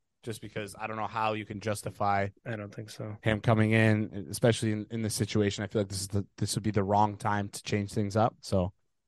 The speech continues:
Speaker 1: uh, yeah, I
Speaker 2: Yeah,
Speaker 1: don't
Speaker 2: I
Speaker 1: think
Speaker 2: don't, I
Speaker 1: so.
Speaker 2: don't think so either.
Speaker 1: Okay.
Speaker 2: They lost the game, like, five one,
Speaker 1: Different
Speaker 2: maybe.
Speaker 1: story. Yeah.
Speaker 2: But they, it was a big comeback victory. I think they're, they're gonna try to keep the band together.
Speaker 1: Massive.
Speaker 2: Right?
Speaker 1: Massive. Yeah.
Speaker 2: Awesome. Awesome.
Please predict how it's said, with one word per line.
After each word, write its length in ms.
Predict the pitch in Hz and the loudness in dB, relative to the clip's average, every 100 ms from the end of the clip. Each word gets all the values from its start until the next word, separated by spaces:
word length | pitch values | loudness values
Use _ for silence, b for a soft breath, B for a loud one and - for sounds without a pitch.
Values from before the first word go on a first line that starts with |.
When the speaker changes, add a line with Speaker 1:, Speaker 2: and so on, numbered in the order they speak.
| - | -8
Speaker 1:
uh, 140 | 90 85 | -4 -2
yeah, 120 | 92 | 2
I 20 | |
Speaker 2:
Yeah, 100 | 123 | 4
Speaker 1:
don't 20 | 113 | 4
Speaker 2:
I 80 | |
Speaker 1:
think 80 | 113 | 4
Speaker 2:
don't, 140 | 113 123 | 4 6
I 100 | 117 | 6
Speaker 1:
so. 40 | |
Speaker 2:
don't 200 | 113 104 | 6 2
think 160 | 110 - | -4 -4
so 180 | 110 | -2
either. 480 | 107 107 110 104 - - - B B - | -2 -2 -2 -4 -8 -16 -20 B B -14
Speaker 1:
Okay. 100 | - | 4
Speaker 2:
They 140 | 156 147 | 8 10
lost 320 | 143 151 - | 10 8 8
the 60 | 156 | 8
game, 220 | 151 143 | 10 10
like, 140 | 131 | 8
five 320 | - 131 127 | 8 6 6
one, 500 | 120 120 156 175 196 - _ _ _ _ _ _ | 6 6 6 2 -2 -10 _ _ _ _ _ _
Speaker 1:
Different 120 | 113 131 | 0 6
Speaker 2:
maybe. 240 | 139 175 | 8 8
Speaker 1:
story. 180 | 90 78 _ _ _ - | 6 0 _ _ _ -10
Yeah. 140 | 87 - _ _ _ _ | -10 -10 _ _ _ _
Speaker 2:
But 140 | 120 123 | 0 6
they, 340 | 127 127 127 | 8 10 10
it 40 | 135 | 8
was 120 | 139 | 6
a 40 | |
big 180 | 139 131 | 4 4
comeback 420 | 156 147 127 - | 2 2 0 0
victory. 360 | 135 127 135 127 | -2 0 4 6
I 40 | |
think 220 | - 127 | 6 2
they're, 340 | 127 120 107 - | 0 0 -2 -6
they're 140 | - 123 | -4 -4
gonna 220 | 127 120 - | 0 -2 -2
try 300 | - 147 127 | 4 6 6
to 60 | |
keep 140 | 127 127 | 4 0
the 60 | |
band 280 | 120 113 110 | 0 0 -2
together. 440 | - - - - - _ _ 101 | -4 -4 -6 -12 -16 _ _ -4
Speaker 1:
Massive. 320 | 101 101 - | -2 0 4
Speaker 2:
Right? 200 | 143 - - _ _ - | 4 4 -10 _ _ -8
Speaker 1:
Massive. 340 | 101 76 - - - | -8 -8 -14 -16 -12
Yeah. 140 | 87 - _ - | -12 -12 _ -6
Speaker 2:
Awesome. 400 | 117 113 - 117 - _ _ _ _ - | -2 0 0 -2 -6 _ _ _ _ 0
Awesome. 320 | 147 131 127 | 4 6 4